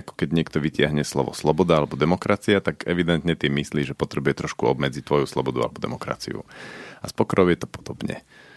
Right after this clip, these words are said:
Takže väčšinou mi to asociuje ľudí, ktorí mi chcú trošku upiť z krvi. No,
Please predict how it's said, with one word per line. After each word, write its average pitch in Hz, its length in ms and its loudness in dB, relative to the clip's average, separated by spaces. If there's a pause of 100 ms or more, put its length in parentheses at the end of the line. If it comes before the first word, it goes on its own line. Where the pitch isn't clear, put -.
(1500)
Takže 87 160 8
väčšinou 139 320 6
mi 135 160 6
to - 80 4
asociuje 113 560 6
ľudí, 92 320 6
ktorí 90 240 4
mi 90 160 4
chcú - 240 -6
trošku - 380 -2
upiť - 500 -4 (320)
z - 160 -10
krvi. - 380 -2 (580)
No, 80 480 0